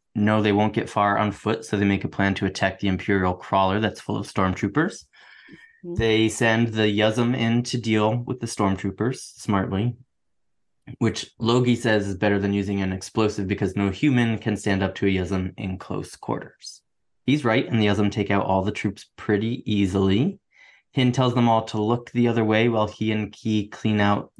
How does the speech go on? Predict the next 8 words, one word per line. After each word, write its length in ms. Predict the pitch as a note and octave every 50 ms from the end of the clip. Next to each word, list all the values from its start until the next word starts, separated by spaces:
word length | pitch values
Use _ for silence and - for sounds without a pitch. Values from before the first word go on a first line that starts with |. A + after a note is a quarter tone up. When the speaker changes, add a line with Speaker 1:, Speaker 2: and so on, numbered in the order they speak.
| - _ _
Speaker 1:
the 60 | -
damage 720 | F#2+ - G#3 G#2+ A2 B2 - - G3+ G3 - - - - - - B2+ - - -
<laughs> 280 | - _ _ - - -
from 220 | - - - C4+
the 100 | - -
fight, 380 | - - - - - F#3+ - - - _ - - - - - - - - - -
which 280 | - E3 - - - -
was 240 | - D#3 D3 D3